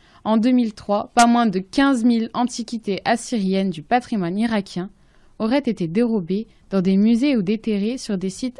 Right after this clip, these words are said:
archéologiques nationaux. Les passeurs d'antiquités profitent de la porosité et donc de la fragilité des frontières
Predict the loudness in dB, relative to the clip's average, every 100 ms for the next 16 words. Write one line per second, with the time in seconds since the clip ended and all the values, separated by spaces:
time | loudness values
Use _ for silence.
0 | -6 -6 -2 -2 0 -2 -6 -12 -8 -4
1 | -4 -4 -6 -6 -10 _ _ _ -4 0
2 | 2 4 4 2 0 -4 -10 -8 -2 -4
3 | -2 -4 -2 -4 -2 -2 -2 0 2 4
4 | 2 -2 -4 -4 -2 -2 0 0 -2 -2
5 | -2 0 0 -2 -4 -4 0 -2 0 -6
6 | -4 -6 -6 -8